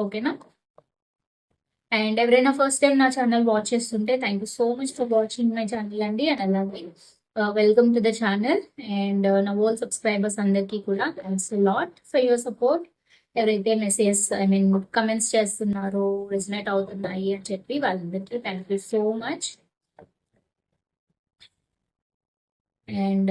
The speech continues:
uh, ఇంకా మన ఛానల్‌లో ఇలాంటి మంచి మంచి వీడియోస్ అనేవి వస్తుంటాయి. So, ఇలాగే సపోర్ట్ చేస్తూ ఉండండి. So, మీకు యూనివర్స్ నుంచి గైడెన్స్ మన వీడియోస్ ద్వారా వస్తాయి, ఓకేనా? And ఎవరికైనా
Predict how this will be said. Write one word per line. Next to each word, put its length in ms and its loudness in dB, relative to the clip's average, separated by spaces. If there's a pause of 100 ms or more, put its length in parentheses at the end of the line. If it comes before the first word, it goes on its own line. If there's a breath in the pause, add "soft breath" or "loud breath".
uh, 220 -2 (920)
ఇంకా 160 0 (100)
మన 160 -2 (480)
ఛానల్‌లో 460 2 (100)
ఇలాంటి 400 2
మంచి 260 2
మంచి 180 0 (100)
వీడియోస్ 360 2
అనేవి 340 2
వస్తుంటాయి. 580 0 (100)
So, 140 0
ఇలాగే 340 -2
సపోర్ట్ 360 -4
చేస్తూ 240 -2 (100)
ఉండండి. 400 0 (500 soft breath)
So, 140 -8
మీకు 220 -2
యూనివర్స్ 360 0
నుంచి 240 -4 (160)
గైడెన్స్ 480 -2 (160)
మన 120 0 (120)
వీడియోస్ 380 -6
ద్వారా 220 -4 (100)
వస్తాయి, 320 -10 (120)
ఓకేనా? 300 -6 (480 soft breath)
And 140 -4
ఎవరికైనా 340 0